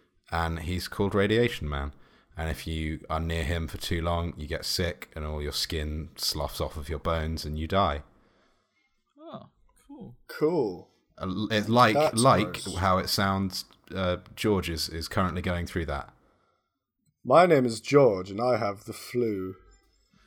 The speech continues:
Speaker 1: And you're still recording. That's a lot of commitment to the pod, and
Speaker 3: Yeah,
Speaker 1: I
Speaker 3: we've
Speaker 1: am,
Speaker 3: gotta
Speaker 1: I'm
Speaker 3: get
Speaker 1: proud
Speaker 3: this
Speaker 1: of
Speaker 3: out
Speaker 1: you.
Speaker 3: before Christmas.
Speaker 1: We do.
Speaker 3: And you know what brings on Christmas cheer more than anything?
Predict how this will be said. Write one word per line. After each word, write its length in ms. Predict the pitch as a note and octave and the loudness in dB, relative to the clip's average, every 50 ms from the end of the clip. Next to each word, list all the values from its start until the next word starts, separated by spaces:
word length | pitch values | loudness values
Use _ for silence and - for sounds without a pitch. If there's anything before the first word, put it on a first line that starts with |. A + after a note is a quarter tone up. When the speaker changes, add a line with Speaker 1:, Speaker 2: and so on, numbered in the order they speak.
| _ _ _ _ _ - _ - | _ _ _ _ _ -20 _ -10
Speaker 1:
And 120 | - F#2+ D#2+ | -8 -6 -2
you're 80 | F2 | 0
still 240 | E2+ - - C#3 A#2+ | 2 4 6 6 6
recording. 720 | G2 F2+ - - F#2 F2 D#2+ E2+ D2+ D2+ D#2 - - D2+ | 6 4 2 2 2 2 2 0 -2 -2 -4 -8 -10 -6
That's 220 | - F#2+ F#2 F2+ - | -4 -2 0 0 0
a 60 | F#2+ | 2
lot 180 | F#2 F#2+ F#2 D#2+ | 2 2 0 0
of 100 | E2+ - | -2 -4
commitment 480 | - E2+ E2 E2 D#2 - D2+ C#2+ C2+ - | -4 -4 -4 -4 -6 -8 -10 -10 -10 -8
to 60 | D2 | -8
the 80 | D#2 | -6
pod, 320 | C#2+ - D2 C#2+ C#2+ - - - - - | -4 -2 -2 -2 -4 -6 -10 -14 -14 -10
and 140 | - D#2+ D#2 | -8 -4 -2
Speaker 3:
Yeah, 60 | D2 | 0
Speaker 1:
I 160 | - A2+ A2 G#2+ | 2 2 2 2
Speaker 3:
we've 80 | G#2 A#2 | 2 2
Speaker 1:
am, 60 | - | 4
Speaker 3:
gotta 120 | - G#2+ G2+ | 4 6 6
Speaker 1:
I'm 40 | F#2+ | 6
Speaker 3:
get 60 | - | 8
Speaker 1:
proud 200 | - G#2 F2 E2 | 8 8 8 8
Speaker 3:
this 80 | D#2 D2+ | 6 4
Speaker 1:
of 100 | A#2+ A#2 | 2 0
Speaker 3:
out 60 | G#2 | 0
Speaker 1:
you. 80 | D2+ C#2+ | -2 -4
Speaker 3:
before 200 | - - A2 G2 | -6 -6 -6 -6
Christmas. 600 | - - A#2+ A2+ - - G2+ F#2 F2+ F2+ F2+ E2+ | -4 -2 -2 -2 -4 -4 -8 -10 -8 -6 -4 -4
Speaker 1:
We 80 | E2+ E2+ | -4 -2
do. 300 | D2+ G2+ E2 C#2+ D2 C#2+ - - - - - - - _ - - - - - _ _ _ _ _ _ _ _ _ _ - | -4 -4 -6 -6 -6 -10 -12 -14 -18 -20 -20 -20 -20 _ -20 -18 -18 -18 -18 _ _ _ _ _ _ _ _ _ _ -8
Speaker 3:
And 100 | - A2+ | -6 -4
you 60 | A2+ A2+ | 0 2
know 120 | B2 B2+ | 4 6
what 200 | B2+ B2 G#2 - | 6 4 4 2
brings 240 | - B2+ B2 B2 A#2 | 2 2 2 2 2
on 200 | B2 B2 A#2+ A#2 | 0 0 0 0
Christmas 400 | - C3+ C3+ C3+ - - A#2+ - | -2 -2 -2 -2 -2 -6 -6 -6
cheer 260 | - - C#3 B2+ C3 | -2 0 2 2 4
more 180 | C3 B2+ B2+ B2 | 4 4 2 2
than 140 | A#2+ A#2 B2 | 2 0 0
anything? 640 | C3 C#3 C#3+ C#3 - E3 D#3 D3+ E3+ E3+ D3+ C#3+ | 0 0 0 4 6 6 6 6 4 -2 -6 -10